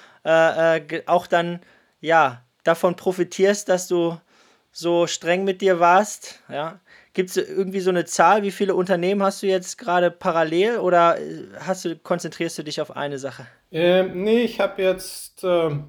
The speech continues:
Speaker 2: ja, kann man zwei bis drei sagen. Also ich hab so zwei Unternehmen in einem praktisch, also zwei Geschäftsfelder in einem Unternehmen gesammelt und halt noch gema parallel, also praktisch drei Unternehmen.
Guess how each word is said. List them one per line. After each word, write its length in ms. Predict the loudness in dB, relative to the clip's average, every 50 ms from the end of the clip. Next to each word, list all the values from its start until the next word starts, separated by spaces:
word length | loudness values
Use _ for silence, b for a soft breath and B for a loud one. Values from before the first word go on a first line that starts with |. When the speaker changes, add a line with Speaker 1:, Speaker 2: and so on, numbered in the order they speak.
| _ _ _ -12
Speaker 2:
ja, 280 | -6 -4 -2 -2 -2
kann 180 | -4 -6 -8 -6
man 160 | -6 -6 -8
zwei 240 | -6 -2 0 2 2
bis 220 | 2 0 -2 -2
drei 300 | 0 2 4 6 6 4
sagen. 380 | 4 2 2 2 2 2 0 -2
Also 600 | -4 -4 -4 -4 -4 -4 -4 -6 -8 -10 -16 _ _ -18
ich 160 | -16 -10 -8
hab 220 | -8 -8 -8 -12 -12
so 140 | -10 -10
zwei 340 | -10 -8 -2 2 4 4 4
Unternehmen 460 | 2 2 0 -2 0 0 0 0 0
in 100 | 0 -2
einem 420 | -2 0 2 4 4 4 2 0 -2
praktisch, 360 | -4 -4 -4 -4 -8 -12 -10
also 160 | -10 -10 -10
zwei 640 | -14 -16 -14 -10 -8 -6 -4 -4 -4 -4 -6 -8 -8
Geschäftsfelder 800 | -8 -6 -2 0 0 0 -2 -4 -4 -2 -2 -2 0 0 -2 -2
in 80 | -2
einem 240 | -4 -4 -4 -6 -6
Unternehmen 760 | -6 -8 -8 -6 -6 -4 -4 -4 -4 -4 -6 -6 -8 -8 -10 b b b b b b b b -8
gesammelt 640 | -4 0 2 2 4 4 2 2 0 0 -4 -8
und 460 | -12 -10 -10 -8 -8 -10 -12 -12 -8 -6
halt 200 | -6 -6 -6 -6
noch 220 | -8 -8 -6 -4
gema 320 | 0 2 2 2 2 2
parallel, 560 | 0 -2 -4 -4 -2 -2 -2 0 0 0 0 -2
also 200 | -4 -8 -10 -14
praktisch 520 | _ -14 -14 -14 _ -16 -18 -18 -18 _
drei 220 | -12 -10 -8 -8
Unternehmen. 640 | -8 -8 -10 -10 -10 -8 -8 -8 -8 -8 -10 -12 _